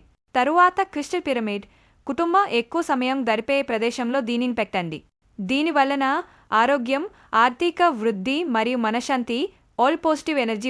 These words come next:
వస్తాయి. వాస్తు నిపుణుల ప్రకారం ఇది ఆర్థిక సమస్యలతో పాటు ఇంట్లో కలహాలు కూడా తగ్గిస్తుంది. ఇంట్లో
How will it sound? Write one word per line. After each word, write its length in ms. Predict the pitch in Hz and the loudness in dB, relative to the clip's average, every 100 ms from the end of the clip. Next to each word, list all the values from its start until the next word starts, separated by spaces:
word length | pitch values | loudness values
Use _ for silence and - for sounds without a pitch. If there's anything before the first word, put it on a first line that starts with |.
| 220 | -2
వస్తాయి. 300 | - 180 160 _ _ _ _ - | -2 -4 -4 _ _ _ _ 2
వాస్తు 260 | 233 247 320 | 2 2 -2
నిపుణుల 300 | 285 269 262 254 | -2 -2 -2 -2
ప్రకారం 380 | 208 202 180 170 180 _ - 226 | -2 0 -2 -2 -10 _ -6 -4
ఇది 200 | 220 294 359 - _ - | -2 -2 -4 -8 _ 0
ఆర్థిక 280 | 262 285 381 403 | 0 0 -4 -2
సమస్యలతో 500 | 285 294 - 285 302 294 | -2 -2 -2 -2 -2 2
పాటు 280 | 240 226 302 254 | 2 2 -2 -2
ఇంట్లో 220 | 220 277 285 | -2 -2 0
కలహాలు 360 | 220 226 262 254 | 0 2 0 0
కూడా 140 | 262 302 302 | 0 0 0
తగ్గిస్తుంది. 560 | 196 208 - 180 165 - _ _ _ _ 247 | -4 -4 -6 -8 -8 -12 _ _ _ _ -2
ఇంట్లో 240 | 269 277 | -2 2